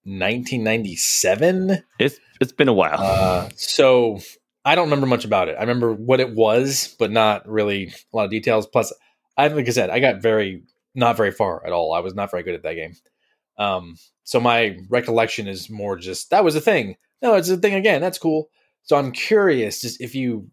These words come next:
Speaker 1: really notice, are there, are there, let's say, quality of life, modern game updates to it?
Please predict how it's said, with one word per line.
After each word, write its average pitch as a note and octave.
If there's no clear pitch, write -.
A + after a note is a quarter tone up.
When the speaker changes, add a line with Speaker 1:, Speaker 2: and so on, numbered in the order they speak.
Speaker 1:
really B2+
notice, A2
are C3
there, C3
are C3
there, C3
let's D#3+
say, E3
quality D#3
of A#2+
life, A#2
modern A2+
game D3
updates E3+
to F3+
it? F3+